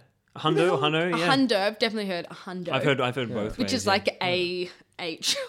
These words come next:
Speaker 3: all in one word.
Speaker 1: Yeah, yeah. A hundo. A hundo.
Speaker 3: <laughs>
Speaker 1: Yeah.
Speaker 2: Learn something new.
Speaker 1: <laughs> Search history. Welcome to the podcast. <laughs>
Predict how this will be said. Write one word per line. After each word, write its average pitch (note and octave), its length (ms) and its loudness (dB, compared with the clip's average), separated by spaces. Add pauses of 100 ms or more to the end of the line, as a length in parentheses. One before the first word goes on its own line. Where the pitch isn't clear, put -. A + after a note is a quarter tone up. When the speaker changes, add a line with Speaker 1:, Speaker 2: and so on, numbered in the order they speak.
Speaker 3:
all G3+ 160 -2
in F3+ 160 -4
one D#3+ 180 -10
word. D3 300 -4
Speaker 1:
Yeah, D3 140 8
yeah. A2 200 4 (220)
A A#2+ 60 -12
hundo. A#2 280 -2 (340)
A A#2 100 -4
hundo. D#4+ 880 -4
Speaker 3:
<laughs> - 160 -20
Speaker 1:
Yeah. F3+ 200 4 (360)
Speaker 2:
Learn B2+ 240 0
something D#3+ 340 0
new. C3 280 -4 (540)
Speaker 1:
<laughs> - 540 2
Search G#3 240 6
history. A2+ 320 -2
Welcome G3+ 260 2
to G3+ 100 2
the - 20 -4
podcast. D#3 480 4 (840)
<laughs> D#4+ 140 2